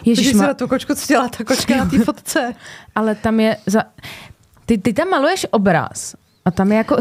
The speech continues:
Speaker 2: je
Speaker 1: jsem
Speaker 2: ta,
Speaker 1: chtěla
Speaker 2: to je
Speaker 1: říct,
Speaker 2: ta
Speaker 1: jak je to
Speaker 2: legendární fotka, jak ten americký voják
Speaker 1: Je
Speaker 2: líbá
Speaker 1: to,
Speaker 2: tu
Speaker 1: přesně,
Speaker 2: sestřičku.
Speaker 1: je to krásný, ale v pozadí mě přijde, že atomový výbuch, jakože hřib.
Speaker 2: Ukáž. No tak je to tematický, no to je, no.
Speaker 1: To je mazé.
Speaker 2: No ale počkej, sleduj tu kočku, co jí to dělá, ta kočka jí normálně,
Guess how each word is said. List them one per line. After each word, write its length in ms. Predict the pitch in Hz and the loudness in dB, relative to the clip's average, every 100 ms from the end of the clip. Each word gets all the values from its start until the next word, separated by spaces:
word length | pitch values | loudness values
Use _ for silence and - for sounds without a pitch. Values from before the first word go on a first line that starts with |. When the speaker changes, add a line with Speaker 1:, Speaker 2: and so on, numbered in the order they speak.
| 233 | 0
Speaker 2:
je 40 | |
Speaker 1:
jsem 60 | 269 | 0
Speaker 2:
ta, 60 | |
Speaker 1:
chtěla 220 | 226 294 294 | 0 2 2
Speaker 2:
to 60 | |
je 40 | 285 | 0
Speaker 1:
říct, 80 | |
Speaker 2:
ta 60 | - | 0
Speaker 1:
jak 80 | 262 | 0
je 60 | - | 0
to 60 | |
Speaker 2:
legendární 360 | 262 254 240 254 | 0 0 0 -4
fotka, 280 | 247 - 262 | -6 -2 0
jak 120 | 240 | 0
ten 160 | 269 214 | 0 0
americký 520 | 233 233 226 - 254 | 2 0 0 0 0
voják 400 | 226 233 226 220 | 2 2 0 0
Speaker 1:
Je 60 | |
Speaker 2:
líbá 200 | 262 269 | 0 2
Speaker 1:
to, 120 | 226 - | 0 0
Speaker 2:
tu 160 | 247 | 0
Speaker 1:
přesně, 440 | 233 226 - 247 202 | 0 2 2 2 2
Speaker 2:
sestřičku. 300 | 180 - 220 | 0 0 0
Speaker 1:
je 80 | |
to 80 | 220 | 2
krásný, 420 | 277 277 254 254 | 2 0 0 0
ale 160 | - 226 | 2 0
v 60 | - | 0
pozadí 340 | 240 226 220 | 2 2 4
mě 120 | 233 | 2
přijde, 260 | 226 220 220 | 2 2 4
že 180 | 226 - | 2 0
atomový 500 | 208 226 220 226 233 | 0 0 2 2 2
výbuch, 400 | 220 208 175 185 | 0 0 -2 0
jakože 240 | 180 190 | 2 2
hřib. 340 | 185 170 202 214 | 4 4 0 0
Speaker 2:
Ukáž. 260 | - 175 202 - _ _ _ _ _ _ | -4 -4 -6 -14 _ _ _ _ _ _
No 60 | 214 | -4
tak 160 | 226 233 | -2 -2
je 60 | |
to 100 | 233 | -2
tematický, 760 | 233 233 320 359 - - 226 - | 0 0 0 -4 -6 -2 -2 -2
no 200 | 196 202 | 0 0
to 80 | 214 | 2
je, 220 | 254 262 | -2 0
no. 200 | 233 160 196 | 0 0 2
Speaker 1:
To 100 | 269 | 2
je 140 | 220 | 4
mazé. 580 | 220 220 202 208 254 220 | 4 2 2 2 2 4
Speaker 2:
No 60 | 277 | 4
ale 160 | 285 285 | 2 0
počkej, 320 | 240 - 285 | -2 0 0
sleduj 260 | 277 240 | 2 0
tu 120 | 226 262 | -2 -2
kočku, 360 | 220 - - | -2 -2 -4
co 160 | 302 269 | -2 -2
jí 60 | |
to 120 | 214 220 | 0 0
dělá, 220 | 180 - - - | 0 -2 -6 -4
ta 100 | 196 | -2
kočka 300 | 202 - 233 | 0 0 0
jí 60 | 196 | 2
normálně, 280 | 226 214 | 2 2